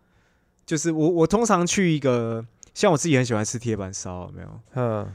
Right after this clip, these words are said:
Speaker 1: 那铁板烧通常也有煎蛋嘛，当然早餐店都有煎蛋。我，我去早餐店的煎-，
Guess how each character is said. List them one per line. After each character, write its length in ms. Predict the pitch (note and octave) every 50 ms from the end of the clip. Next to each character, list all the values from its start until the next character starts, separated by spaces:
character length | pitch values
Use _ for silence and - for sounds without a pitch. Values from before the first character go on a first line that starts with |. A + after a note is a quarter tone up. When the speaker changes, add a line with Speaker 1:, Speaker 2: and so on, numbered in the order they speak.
| - _ _
Speaker 1:
那 180 | - E3+ D#3 D#3
铁 140 | - D#3+ D#3
板 140 | D#3 B2+
烧 120 | A#2 C3+ C3+
通 140 | A#2+ B2+ B2+
常 120 | A#2 A2
也 80 | G#2+ G#2+
有 180 | A2 A2 G2
煎 280 | F#2 - - G#2 G#2 G#2+
蛋 160 | G#2 G#2+ G2+
嘛， 200 | F#2+ G2 G2 G#2+ A#2
当 120 | C#3+ C#3+
然 80 | D3 C#3+
早 160 | - B2 G#2+
餐 160 | G2+ C3 B2+
店 120 | B2 A#2 A2
都 80 | A2 G#2+
有 60 | G#2
煎 140 | F#2+ G#2 G2
蛋。 160 | G2+ G2+ G#2+
我， 180 | C3+ D#3+ E3
我 380 | E3+ E3 D#3+ D3+ D#3 D#3 D#3+ E3
去 260 | D#3+ - - C4+ C4
早 300 | G#3+ - - D#3 A#2 G#2+
餐 260 | A2 - D3 D3+ D3+
店 160 | D#3 D3+ D3+ D#3
的 120 | C#3 B2
煎-， 320 | - - C3+ B2+ C3 C#3